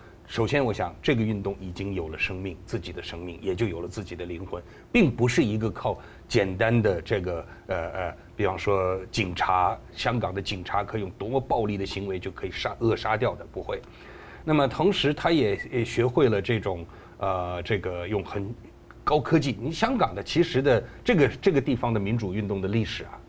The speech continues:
严格说起来大概五年左右了，很年轻。那就不像台湾已经四五十年，这个是有这种前赴后继，大家很懂得。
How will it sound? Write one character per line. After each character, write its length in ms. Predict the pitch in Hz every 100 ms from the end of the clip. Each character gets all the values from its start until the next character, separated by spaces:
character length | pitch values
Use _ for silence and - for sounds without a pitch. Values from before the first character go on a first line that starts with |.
| -
严 180 | 104 139
格 100 | 127
说 200 | 120 123
起 120 | 110
来 80 | 92
大 60 |
概 100 | 104
五 200 | 101 87
年 200 | 82 80 104
左 140 | 80
右 140 | 87 82
了， 160 | - - -
很 320 | - 117 87
年 180 | 85 85
轻。 260 | 113 151 165 - 113 - -
那 140 | - 147
就 100 | 120
不 140 | 147
像 180 | 220 165
台 220 | - 123
湾 180 | 160 180
已 80 | 131
经 180 | 120 123
四 340 | - - -
五 180 | 180 98
十 140 | -
年， 220 | 147 101 107
这 100 | 127
个 80 |
是 260 | 120 120 110 120 107
有 140 | 113
这 120 | 120 135
种 140 | 117
前 200 | - 123
赴 140 | 123
后 160 | 123 131
继， 140 | 117
大 120 | 117 113
家 140 | 123
很 340 | - 143 240
懂 200 | 185 101
得。 140 | 80